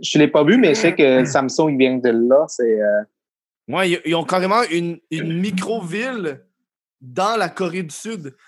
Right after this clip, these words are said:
Speaker 2: où est-ce que t'as vraiment des douanes. Puis là, quand faut que t'aies, faut que tu montres ton passeport, que t'habites, euh, ben, en fait, que tu travailles pour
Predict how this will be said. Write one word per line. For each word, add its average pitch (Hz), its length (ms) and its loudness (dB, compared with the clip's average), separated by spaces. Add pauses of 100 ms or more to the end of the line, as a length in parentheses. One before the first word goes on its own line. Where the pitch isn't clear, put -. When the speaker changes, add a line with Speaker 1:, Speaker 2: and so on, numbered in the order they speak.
(160)
Speaker 2:
où 147 80 -10
est-ce 180 120 -8
que 196 80 -4
t'as 190 140 -4
vraiment 175 300 0
des 170 160 -2
douanes. 165 580 -4 (440)
Puis 185 80 -4
là, 202 60 -2
quand 208 180 -2 (280)
faut - 160 -14
que 151 60 -16
t'aies, 190 220 -2
faut 160 120 -12
que - 140 -18
tu - 80 -14
montres 196 200 -6
ton 185 100 -4
passeport, 170 1000 -4 (600)
que 147 60 -6
t'habites, 151 640 -6
euh, 135 160 -4
ben, 135 160 -4
en 135 80 -8
fait, 160 100 -10
que 156 100 -10
tu - 140 -14
travailles 160 480 -4
pour 135 340 -12